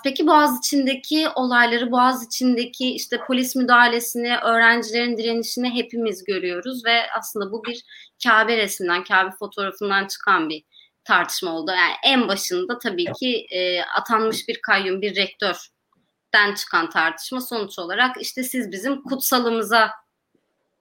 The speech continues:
dil uzatıyorsunuz, kutsalımızı çiğniyorsunuz, saygısızlık ediyorsunuz" şeklinde bir şeye evrildi ve, e, günlerdir de bunları konuşuyoruz,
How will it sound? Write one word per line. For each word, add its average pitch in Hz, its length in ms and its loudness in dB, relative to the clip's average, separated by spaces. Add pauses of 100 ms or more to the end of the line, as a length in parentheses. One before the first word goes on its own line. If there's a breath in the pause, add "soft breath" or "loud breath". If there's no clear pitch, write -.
dil 262 160 6
uzatıyorsunuz, 208 580 -2
kutsalımızı 240 640 0
çiğniyorsunuz, 214 500 6 (100)
saygısızlık 214 480 0
ediyorsunuz" 190 640 -4
şeklinde 220 600 0 (760)
bir 302 60 -4
şeye 247 240 0
evrildi 185 540 -2
ve, 269 40 0
e, 262 400 0 (480)
günlerdir 202 540 4
de 254 140 -2
bunları 226 300 -2
konuşuyoruz, 185 520 -6